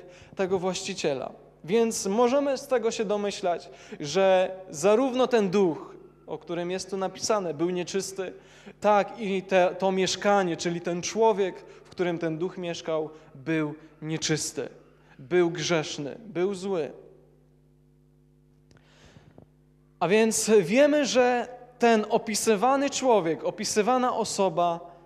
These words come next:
miała, dzisiaj mówimy wyraźnie, miała demona, była opętana, była z-, związana demonicznie.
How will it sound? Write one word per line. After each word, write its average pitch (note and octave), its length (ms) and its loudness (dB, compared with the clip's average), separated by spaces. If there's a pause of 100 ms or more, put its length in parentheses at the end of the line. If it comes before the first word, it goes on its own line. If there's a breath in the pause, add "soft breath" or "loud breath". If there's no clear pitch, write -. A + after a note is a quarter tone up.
(120)
miała, F3+ 480 0
dzisiaj E3 460 -4
mówimy D3+ 500 -6
wyraźnie, D3 580 -2
miała A3 320 -2
demona, B3 520 -2 (460 loud breath)
była A#3 480 2
opętana, D#3 800 -2 (480 loud breath)
była G#3 440 4
z-, E3+ 400 -6
związana F#3 840 2
demonicznie. D#3 800 -6